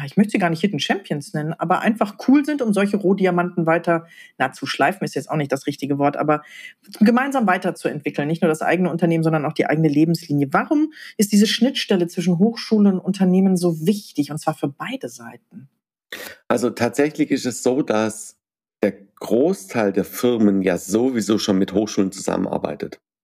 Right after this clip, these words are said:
Speaker 1: Ja, aber immer eher für
Speaker 2: Und
Speaker 1: Diplomarbeit-, Entschuldigung, gibt's nicht mehr Diplomarbeiten, ne? Aber Bachelor- und Masterarbeiten, ja, bin ein bisschen älter. <laughs>
Speaker 2: Ja, ja, ähm, die, die wenigsten Firmen haben gleichzeitig die Zeitressource,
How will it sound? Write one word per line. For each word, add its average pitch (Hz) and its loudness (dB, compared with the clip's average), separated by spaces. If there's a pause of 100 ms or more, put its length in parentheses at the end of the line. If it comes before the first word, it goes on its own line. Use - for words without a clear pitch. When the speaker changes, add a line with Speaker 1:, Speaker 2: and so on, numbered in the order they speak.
(760)
Speaker 1:
Ja, 202 4
aber 180 2
immer 208 4
eher 208 0
für 254 4
Speaker 2:
Und 202 2
Speaker 1:
Diplomarbeit-, 202 2
Entschuldigung, 175 0
gibt's 180 -2
nicht 190 4
mehr 190 4
Diplomarbeiten, 185 2
ne? 202 4
Aber 180 2
Bachelor- 190 0
und 180 4
Masterarbeiten, 180 2
ja, - -6
bin 160 0
ein - -4
bisschen - 0
älter. - -2 (100)
<laughs> 262 0
Speaker 2:
Ja, 151 0
ja, 117 2 (220)
ähm, 123 0 (320)
die, 107 4
die 104 4
wenigsten 147 2
Firmen 143 0
haben 120 0 (240)
gleichzeitig 117 0
die 92 0
Zeitressource, 98 0